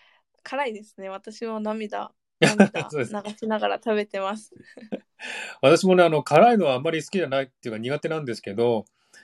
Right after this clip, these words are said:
Speaker 2: あのー、
Speaker 1: はい。
Speaker 2: これね、最初ね、辛い、辛いのを知らないで食べちゃったんですよ。で、
Speaker 1: あー。
Speaker 2: 作ってる時になんかすごい辛い匂いしたから、あ、まずいなと思ったんですけど。<laughs> し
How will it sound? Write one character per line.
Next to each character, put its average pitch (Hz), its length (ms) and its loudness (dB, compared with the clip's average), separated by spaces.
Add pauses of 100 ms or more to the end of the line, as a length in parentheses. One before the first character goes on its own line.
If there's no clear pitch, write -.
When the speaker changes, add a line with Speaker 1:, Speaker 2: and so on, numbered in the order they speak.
(260)
Speaker 2:
あ 117 140 2
の 117 120 0
ー、 110 300 0
Speaker 1:
は 107 60 -2
い。 - 180 -14 (420)
Speaker 2:
こ 143 100 2
れ 147 100 4
ね、 139 120 4
最 156 160 6
初 151 140 0
ね、 123 340 0
辛 180 240 4
い、 196 60 0 (240)
辛 190 300 0
い 190 40 0
の 139 100 -4
を 110 60 -6
知 - 120 -8
ら 151 100 0
な 175 140 0
い 156 60 0
で 117 100 -6
食 123 120 -2
べ 113 60 -4
ち 110 60 -6
ゃ 104 40 -4
っ - 20 -18
た 104 140 -12
ん 98 60 -12
で 98 80 -12
す - 80 -10
よ。 98 180 -6 (880)
で、 120 180 2
Speaker 1:
あ 269 220 -4
ー。 320 140 -12 (520)
Speaker 2:
作 220 120 6
っ - 20 -2
て 180 80 6
る 151 60 4
時 120 220 0
に 127 120 0
な 120 80 4
ん 110 40 -2
か 117 60 -2
す 123 200 -4
ご 202 120 4
い 185 60 2
辛 143 220 4
い 147 40 4
匂 120 140 0
い 113 40 -4
し - 20 -8
た 113 80 -4
か 110 60 -2
ら、 127 100 -2
あ、 143 40 -8
ま 127 200 -2
ず 160 140 0
い 185 60 6
な 135 160 2
と 117 80 -2
思 123 100 0
っ - 40 -8
た 113 80 -10
ん 104 60 -14
で 101 40 -18
す - 60 -20
け - 80 -20
ど。 110 80 -14
<laughs> - 20 -14
し - 80 -6